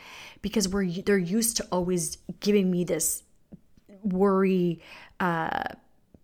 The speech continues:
feeling of, of doing us other, other things because we're, we're, we have this, um, self, like, this d-,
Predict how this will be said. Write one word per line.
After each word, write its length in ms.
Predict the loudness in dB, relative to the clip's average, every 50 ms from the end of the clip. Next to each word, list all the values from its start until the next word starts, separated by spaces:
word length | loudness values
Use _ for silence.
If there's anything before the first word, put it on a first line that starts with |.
| _ _ 4
feeling 360 | 4 6 6 6 4 2 0
of, 160 | -2 -4 -6 -6
of 120 | -6 -2 0
doing 400 | 0 2 2 4 2 2 0 -2
us 280 | -4 -6 -4 -6 -6 -6 -4 -2
other, 200 | -2 -2 -2 -2 -4 -4 -2 -2
other 200 | -2 0 -2 -4
things 420 | -4 -8 -8 -10 -10 -12 -12 -10
because 320 | -8 -6 -4 -4 -4 -2
we're, 200 | -2 -2 -2 -2 -2 -4
we're, 340 | -2 0 2 2 2 0 -2 -4 -10 -18 -20 -20 -12 -4 0
we 80 | 2
have 140 | 4 4 4
this, 340 | 4 2 0 0 -4 -6 -6
um, 460 | -6 -6 -6 -6 -8 -10 -12 -14 -16 -18 _ _ _ -14 -14 -14 _ _ -12
self, 320 | -6 0 2 2 2 2 0
like, 360 | -2 -4 -4 -6 -6 -4 -4
this 120 | -8 -8
d-, 180 | -6 -4 -6